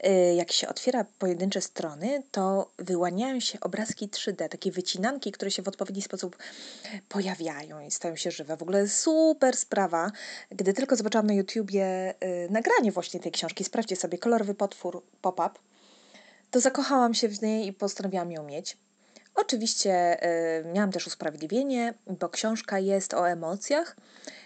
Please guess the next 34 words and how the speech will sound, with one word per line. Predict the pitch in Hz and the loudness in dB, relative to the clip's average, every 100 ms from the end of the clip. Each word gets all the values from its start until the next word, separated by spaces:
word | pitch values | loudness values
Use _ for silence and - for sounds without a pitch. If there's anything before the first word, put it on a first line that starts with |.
| - - | -20 -6
Y, | 185 175 175 170 170 165 165 - _ _ - | 0 2 4 2 0 -4 -10 -14 _ _ -4
no, | 208 359 359 | -2 0 0
a | 247 | 0
emocje | 180 170 208 - | 0 0 -2 -2
to | 196 190 | -4 -4
są | 185 180 | -4 -4
teraz | 180 175 | -4 -4
taki, | 196 - 170 185 | -6 -8 -8 -6
jest | 180 180 - | -6 -6 -4
tem-, | 180 175 185 - | -6 -6 -16 -12
temat | 202 175 | -8 -6
właśnie | 170 175 180 165 _ _ _ _ _ _ _ _ - 214 | -6 -8 -8 -10 _ _ _ _ _ _ _ _ -6 -2
bardzo | 185 175 185 | 0 0 0
gorący, | 180 190 220 202 170 165 269 277 - - _ | 0 2 0 -2 -2 0 -2 -8 -18 -20 _
e, | 190 175 170 | -4 -2 -2
dla, | 170 180 175 180 180 202 | -4 -6 -8 -10 -12 -8
no, | 196 | -6
prawie | 196 208 220 | -2 -4 -4
trzylatki. | - - 220 - - - 196 _ _ _ - - - - - | -6 -2 -2 -2 -6 -16 -16 _ _ _ -20 -20 -20 -20 -10
E, | 190 185 175 | -4 -2 0
mamy | 180 170 | -2 -2
książki | 160 175 170 - - | -2 -2 -4 -6 -8
na | 165 | -8
temat | 160 190 156 | -10 -12 -10
emocji, | 160 196 277 - 196 | -4 -4 -4 -4 -2
właśnie | 185 185 - 180 175 175 | 0 0 -2 -4 -4 -6
Czuje | - 147 147 | -8 -8 -2
mi | 233 | 0
się, | 277 247 | 2 0
na | 220 | 0
przykład, | 214 214 214 | -2 -4 -2
bardzo | 208 208 208 | 0 0 -2
fajna | 196 196 190 | -2 0 0
książka. | - 190 190 - - 180 | -2 -4 -4 -6 -6 -4